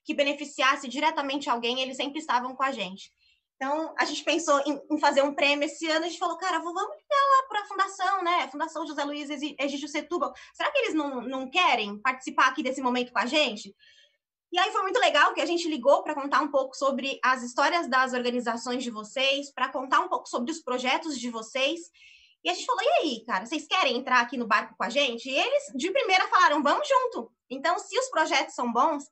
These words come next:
nada melhor do que a gente fazer uma doação pra ampliar esses projetos, né? Pra que, de alguma forma, a gente possa ajudar essas organizações nesse primeiro momento. A de-,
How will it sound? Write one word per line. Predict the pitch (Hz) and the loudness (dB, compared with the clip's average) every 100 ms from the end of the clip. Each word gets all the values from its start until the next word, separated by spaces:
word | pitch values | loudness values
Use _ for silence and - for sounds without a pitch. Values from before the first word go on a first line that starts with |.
| - | -2
nada | 285 285 | 0 2
melhor | 302 262 269 | 4 4 2
do | |
que | 311 | 0
a | |
gente | 302 311 | -4 -4
fazer | 277 240 | -2 0
uma | 294 285 | 0 2
doação | 254 277 277 - 247 294 | 4 4 2 0 -2 -2
pra | - 294 330 - _ _ _ | 0 0 0 -4 _ _ _
ampliar | 311 - 453 285 277 | -4 -2 2 2 2
esses | 285 294 - | -2 -8 -6
projetos, | 240 202 175 175 - | -4 -2 -4 -8 -6
né? | 247 381 - - | -6 -6 -12 -8
Pra | 269 | -4
que, | 320 | -2
de | 277 | 0
alguma | 285 302 359 339 | 0 2 0 4
forma, | 330 339 | 4 4
a | 254 | 0
gente | 330 - | -2 -4
possa | - 262 359 370 - | 2 2 2 0 2
ajudar | 302 349 381 247 262 | 2 2 2 4 4
essas | 359 311 277 | 4 0 -2
organizações | 254 247 254 233 - 226 247 311 | -2 -2 -2 -2 -2 -4 -4 -4
nesse | 269 277 | -6 -10
primeiro | 254 247 240 | -6 -4 -2
momento. | 226 214 220 311 359 453 _ _ - | -2 -4 -4 -4 -8 -14 _ _ -4
A | 254 | -2
de-, | 277 330 | 2 0